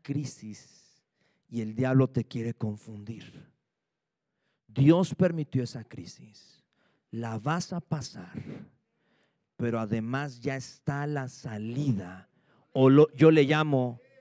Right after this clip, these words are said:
la oportunidad que Dios está haciendo en ti. Yo le renuncié al secretario de Economía. Me dijo, "Estás loco, Efraín, pero dale". Cualquiera de mis amigos decía, "¿Qué?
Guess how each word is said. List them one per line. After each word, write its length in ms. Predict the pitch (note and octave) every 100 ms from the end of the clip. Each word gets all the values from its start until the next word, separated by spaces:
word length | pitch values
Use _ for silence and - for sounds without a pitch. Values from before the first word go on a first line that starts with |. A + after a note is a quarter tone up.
| _ _
la 200 | A#2 A2+
oportunidad 840 | G#2 - G2+ A2 G#2+ F#2 F#2+ F#2 - - - - - - - _ _ _ _ _ _ _ _ _
que 160 | -
Dios 340 | G#2+ A#2 A#2 -
está 240 | G#2+ A#2
haciendo 440 | G2 - G#2+ G2+ G2+
en 140 | G2
ti. 220 | - G#2 G2+ _ _ _ _ _ _ _ _ _ _ _ _ _ _ _ _
Yo 140 | E3
le 100 | G#3+
renuncié 500 | G#3+ F#3 D#3 C3 F3
al 100 | F#3
secretario 340 | D3 C3 A#2+ D3+
de 60 |
Economía. 540 | D3+ B2+ B2 D3+ A2+ _ _ _ _
Me 120 | A#2+
dijo, 180 | C3+ C3+
"Estás 280 | C3 F#3 D#3+
loco, 260 | A2+ -
Efraín, 400 | - - - _ _ _ _ _ _ _ _ _ _ _ _ _ _ -
pero 240 | B2 C3+
dale". 600 | B2 A#2+ A#2+ - - G3+ _ _ _ _ _ _ _ _ _ _ _ _ _ _ _ _ _
Cualquiera 360 | - C3+ C3+ F#3
de 60 |
mis 120 | F3
amigos 300 | D3+ E3+ F3
decía, 160 | D3 E3+
"¿Qué? 340 | - F#3+ D4